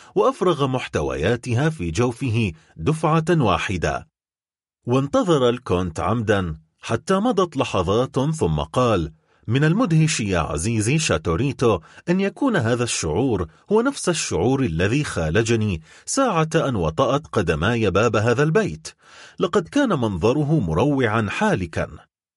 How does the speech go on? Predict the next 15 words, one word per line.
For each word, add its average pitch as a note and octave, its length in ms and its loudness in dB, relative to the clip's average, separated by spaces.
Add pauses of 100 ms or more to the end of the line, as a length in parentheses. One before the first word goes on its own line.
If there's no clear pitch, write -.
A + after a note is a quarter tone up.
(520)
قال G3 300 2
دي E2+ 160 -2
فيلفور: G#2+ 540 2 (320)
"إن G2 140 -2
هذا D3+ 300 0
البيت F2 460 -2 (200)
جزء E3+ 380 -2
من A2 280 -2
بائنة F#2 640 -2
فالنتين، F#2+ 600 -2 (320)
وقد F2+ 280 -4
قدمه A2+ 680 -2
إلينا G2 400 0
جدها B2 460 0
الماركيز، E2 720 -2